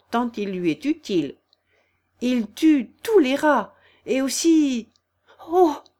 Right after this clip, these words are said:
reprit Alice d'un ton chagrin, voilà que je vous ai encore offensé. » En effet, la souris s'éloignait en nageant de toutes ses forces, si bien que l'eau de la mare en était tout agitée.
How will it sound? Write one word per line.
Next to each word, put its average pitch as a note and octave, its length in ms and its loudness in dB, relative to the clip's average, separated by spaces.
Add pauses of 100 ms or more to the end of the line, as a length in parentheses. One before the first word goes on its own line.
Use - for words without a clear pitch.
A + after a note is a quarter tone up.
(600)
reprit F3 460 -12
Alice F3 300 -8
d'un D#3 140 -8
ton D#3+ 180 -12
chagrin, - 420 -14 (760)
voilà D#4 440 2
que D4 80 -10
je D4 120 0
vous C4+ 300 -2
ai B3 80 -6
encore A#3 400 -4
offensé. » - 640 -8 (1200)
En G#3+ 140 -2
effet, F#3+ 480 -6
la G#3+ 180 -6
souris A#3 360 -10
s'éloignait G3+ 720 -6
en E3+ 80 -6
nageant A3+ 380 -6
de F3+ 120 -6 (160)
toutes D#4+ 220 -8
ses - 180 -12
forces, - 540 -12 (440)
si - 200 -8
bien C4+ 260 -2
que A3+ 140 -4
l'eau C4 220 0
de A3+ 100 -2
la G3 180 -2
mare A3+ 520 -4
en A3+ 180 -4
était F3+ 240 -6
tout E3+ 220 -16
agitée. G3 520 -10